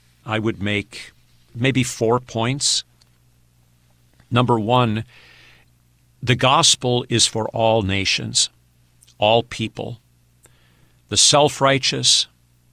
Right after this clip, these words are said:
and the broken, without partiality, because it's based upon the grace of God in Christ. That gospel was proclaimed to Abraham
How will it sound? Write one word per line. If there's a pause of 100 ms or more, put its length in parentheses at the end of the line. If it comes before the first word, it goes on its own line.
and
the
broken, (1080)
without
partiality, (680)
because
it's
based
upon
the
grace
of
God
in
Christ. (1080)
That
gospel
was
proclaimed (100)
to (440)
Abraham